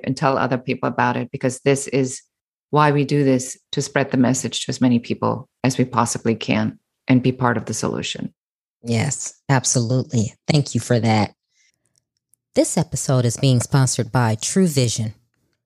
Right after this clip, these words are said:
Speaker 2: Have you lost hope in starting your business? Lost steam or just do not know where to go from here? See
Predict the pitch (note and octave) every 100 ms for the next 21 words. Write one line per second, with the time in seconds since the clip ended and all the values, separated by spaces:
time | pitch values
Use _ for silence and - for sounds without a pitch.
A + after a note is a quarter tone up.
0 | _ _ _ _ _ A#3 C4 D4+ B3 A3+
1 | - G#3 G#3+ - D3+ - E3+ E3 D#3+ C#3
2 | A2 B2+ - C#3 C#3 - _ _ _ _
3 | _ _ _ G#3 A3+ - - G3 G3+ G#3
4 | - C3+ - D3 - B2+ B2+ G2+ B2+ A#2+
5 | A2+ A#2 E3+ F3+ D#3 C#3+ C#3 B2+ B2+ G2+
6 | - _ _ _ _ _ _ _ _ -
7 | - C#4+ D#3+ A2+